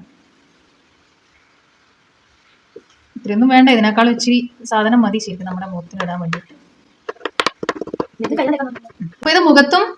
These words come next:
ആ, കഴുത്തിനൊക്കെ തേച്ചിട്ടും ബാക്കി വരുന്നുണ്ടെങ്കിൽ നമ്മുടെ കൈക്കൊക്കെ ഇട്ട് തേക്കാം. പിന്നെ അത്, ആ, ഫ്രിഡ്ജിൽ സൂക്ഷിച്ചേക്കേണ്ട ആവശ്യമൊന്നുമില്ല. ആവശ്യത്തിന് എടുത്തിട്ട് ഉണ്ടാക്കിയിട്ട് യൂസ് ചെയ്താൽ മതി. അപ്പൊ അഥവാ ബാക്കി വരികയാണെങ്കിൽ നമുക്ക് അങ്ങനെ ചെയ്യുന്നതാണ് ബെറ്റർ.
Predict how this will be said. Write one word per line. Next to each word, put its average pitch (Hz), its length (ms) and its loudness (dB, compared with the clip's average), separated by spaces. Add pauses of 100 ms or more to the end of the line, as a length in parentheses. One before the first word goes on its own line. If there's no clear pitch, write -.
(160)
ആ, 262 60 0
കഴുത്തിനൊക്കെ 277 480 4
തേച്ചിട്ടും 294 500 4
ബാക്കി 247 320 6
വരുന്നുണ്ടെങ്കിൽ 320 480 4
നമ്മുടെ 277 180 4
കൈക്കൊക്കെ 240 360 2
ഇട്ട് 247 180 0
തേക്കാം. 202 300 -2 (440)
പിന്നെ 254 160 6
അത്, 285 120 6 (200)
ആ, 254 40 4 (320)
ഫ്രിഡ്ജിൽ 277 320 0
സൂക്ഷിച്ചേക്കേണ്ട 277 460 0
ആവശ്യമൊന്നുമില്ല. 226 460 2
ആവശ്യത്തിന് 240 420 0
എടുത്തിട്ട് 302 360 -6
ഉണ്ടാക്കിയിട്ട് 240 480 2
യൂസ് 202 140 -6
ചെയ്താൽ 214 280 2
മതി. 170 180 -10 (1300)
അപ്പൊ - 140 -12 (100)
അഥവാ 285 480 4
ബാക്കി 233 400 2
വരികയാണെങ്കിൽ 240 720 6
നമുക്ക് 269 380 -2 (1900)
അങ്ങനെ 208 200 -2
ചെയ്യുന്നതാണ് 180 380 -4
ബെറ്റർ. 214 320 -4